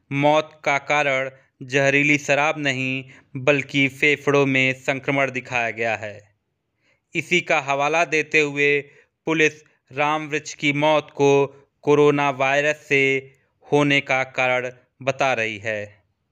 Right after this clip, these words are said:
बताते चले कि सराय ख्वाजा थाना क्षेत्र के पकड़ी गांव की मीना, अड़तीस वर्ष, के पेट में बुधवार की शाम तेज दर्द होने लगा।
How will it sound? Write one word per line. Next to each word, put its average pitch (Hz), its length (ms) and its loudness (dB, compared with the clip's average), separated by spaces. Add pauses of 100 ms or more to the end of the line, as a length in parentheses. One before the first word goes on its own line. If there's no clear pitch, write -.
(600)
बताते 147 420 0
चले 160 300 2
कि 160 160 -4
सराय 147 340 0
ख्वाजा 147 380 -2
थाना 147 340 -4
क्षेत्र 156 400 -2
के 143 280 4 (460)
पकड़ी 151 360 0
गांव 147 300 -2
की 143 200 -2
मीना, 151 400 0 (580)
अड़तीस 151 480 -2
वर्ष, 143 360 0 (400)
के 147 100 0
पेट 156 460 0
में 143 260 -4
बुधवार 143 500 -2
की 143 160 -8
शाम 143 500 -4 (540)
तेज 160 340 2
दर्द 143 240 0
होने 123 220 -4
लगा। 104 320 -4